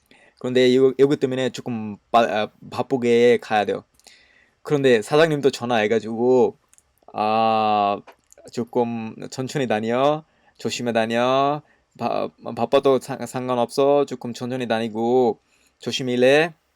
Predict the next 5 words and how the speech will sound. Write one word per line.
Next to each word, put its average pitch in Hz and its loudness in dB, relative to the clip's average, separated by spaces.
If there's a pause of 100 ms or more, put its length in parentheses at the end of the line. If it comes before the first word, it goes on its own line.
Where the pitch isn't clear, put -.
(600)
우리 160 -6
사-, 160 -4 (180)
사장님도 165 -4
조금 117 -8 (200)
착해요. 101 -6